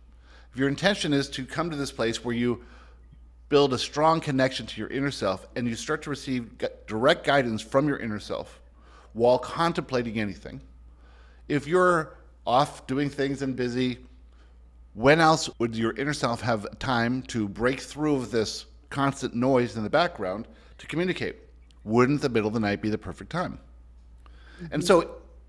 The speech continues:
Speaker 1: as long as you're going with the flow of what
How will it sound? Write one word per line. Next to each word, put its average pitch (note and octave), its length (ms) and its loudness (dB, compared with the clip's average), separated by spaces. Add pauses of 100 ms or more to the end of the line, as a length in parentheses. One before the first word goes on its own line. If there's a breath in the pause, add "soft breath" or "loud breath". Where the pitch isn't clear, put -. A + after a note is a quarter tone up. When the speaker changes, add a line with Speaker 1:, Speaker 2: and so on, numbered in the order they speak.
(280)
Speaker 1:
as B2+ 160 -4
long G#3+ 260 4
as C#3 140 -4
you're C#3+ 400 2
going D3+ 280 6
with D#3 140 0
the C#3+ 80 -8
flow A#2+ 380 4
of G2 200 -2
what A2+ 220 0